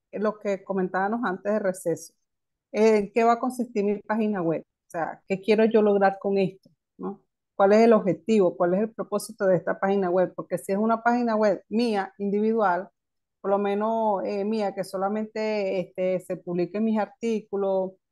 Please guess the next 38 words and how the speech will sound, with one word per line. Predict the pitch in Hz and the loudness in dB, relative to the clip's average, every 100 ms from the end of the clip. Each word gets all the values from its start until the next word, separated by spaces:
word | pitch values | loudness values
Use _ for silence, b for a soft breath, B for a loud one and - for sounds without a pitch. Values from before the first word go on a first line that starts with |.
| _ _ | _ _
publique | - 202 196 202 196 214 214 214 208 190 | -6 -2 0 -2 -2 -2 0 0 0 -2
yo | 196 196 202 | -2 -2 0
la, | 208 208 202 185 165 - | 2 2 2 0 -4 -4
las | 190 196 | -4 -4
infografías | 190 190 185 180 190 190 - | -6 -6 -4 -4 -4 -6 -6
que | 180 | -4
yo | 185 | 0
hago, | 220 226 202 185 190 | 2 4 2 0 -4
publique | 190 185 180 175 | -4 -4 -4 -4
los | 202 190 | -6 -6
posts | 185 185 | -6 -6
que | 190 | -4
yo | 185 185 | 0 2
hago | 185 190 | 2 0
en | 220 | -2
Instagram, | 240 240 202 202 180 | -4 -6 -4 -4 -2
bueno, | 175 170 | -2 -4
entonces | 165 165 180 | -8 -12 -8
tiene | 196 202 | -4 -4
que | 202 | -4
ser | 196 208 | -6 -2
una | 214 214 | 0 2
página | 220 226 226 220 - | 0 0 -2 -6 -2
relacionada | 196 180 175 175 165 170 | 0 0 0 -2 0 0
con | - | -4
mi | 208 | -6
trabajo | 185 - 202 240 | -4 0 2 2
y | 202 | 0
es | 190 | -2
una | 185 | -4
página | 185 190 190 190 | -6 -6 -4 -2
individual. | 190 170 160 165 - _ _ _ _ - | 0 0 2 0 -2 _ _ _ _ 2
Ahora, | 214 214 | 4 4
si | - | 2
es | 202 | 0
una | 233 240 | 0 0
página | 247 254 233 | 0 0 -2
más | 214 208 | -2 -4